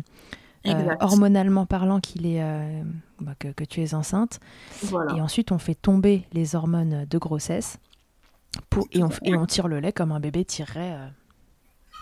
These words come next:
Speaker 2: Voilà.
Speaker 1: têterait au sein.
Speaker 2: Exactement.
Speaker 1: Ok. T-, du coup, il faut s'y prendre, euh, idéalement neuf mois avant ?
Speaker 2: Voilà, idéalement, c'est, ça, ça se fait, euh, ça se commence six à neuf mois à l'avance.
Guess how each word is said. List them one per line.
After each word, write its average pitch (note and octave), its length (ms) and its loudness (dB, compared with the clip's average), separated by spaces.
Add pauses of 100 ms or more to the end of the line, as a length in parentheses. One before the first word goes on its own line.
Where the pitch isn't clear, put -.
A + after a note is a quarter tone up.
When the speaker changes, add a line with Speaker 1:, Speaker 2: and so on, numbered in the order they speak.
(300)
Speaker 2:
Voilà. F#3 240 0
Speaker 1:
têterait F3+ 300 -2
au E3+ 80 -2
sein. G3+ 160 0
Speaker 2:
Exactement. G3+ 460 -10 (1200)
Speaker 1:
Ok. G#3+ 220 2 (320)
T-, - 140 0 (140)
du F3+ 220 -2
coup, A#3+ 120 0
il B3 80 2
faut G3 100 2
s'y - 180 -4
prendre, F#3+ 360 4
euh, E3 60 4 (100)
idéalement F3 560 4
neuf F3+ 280 6
mois F3 200 6
avant ? G#3 200 0 (640)
Speaker 2:
Voilà, G3 440 6
idéalement, G#3+ 640 6
c'est, F#3 360 2
ça, F3 260 2
ça F3 220 -2
se - 140 0
fait, G3+ 280 0
euh, D#3+ 300 0
ça F3 140 -6
se - 80 -4
commence F#3+ 240 0
six - 260 4
à G3 60 2
neuf F#3 220 0
mois F#3+ 140 0
à F3+ 40 2
l'avance. F3 440 0